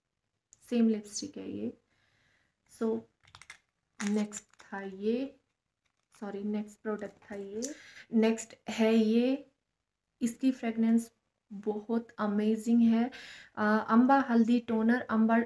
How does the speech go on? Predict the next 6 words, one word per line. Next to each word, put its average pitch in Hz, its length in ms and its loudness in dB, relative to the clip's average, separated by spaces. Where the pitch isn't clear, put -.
हल्दी 214 340 0
टोनर, 233 640 0
अ, 202 380 -6
एब्स 214 380 2
गुडनेस 226 800 0
प्लस 233 220 2